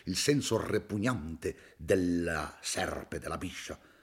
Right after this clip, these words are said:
Tra l'erba e i fior venia la mala striscia,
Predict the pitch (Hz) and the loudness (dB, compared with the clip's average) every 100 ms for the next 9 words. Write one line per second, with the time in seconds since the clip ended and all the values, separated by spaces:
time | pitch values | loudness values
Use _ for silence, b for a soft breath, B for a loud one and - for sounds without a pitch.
0 | b b b b b b b b _ - | b b b b b b b b _ -2
1 | 92 101 110 104 98 98 104 104 95 - | 4 8 8 6 2 4 4 2 0 0
2 | 92 101 92 87 87 87 92 92 92 92 | 2 2 0 -2 -4 0 2 2 2 2
3 | 92 90 95 92 90 90 - - 90 - | 2 2 2 2 0 -2 -2 -4 -6 -4
4 | 104 - - - - 90 | -4 -6 -8 -6 -2 -2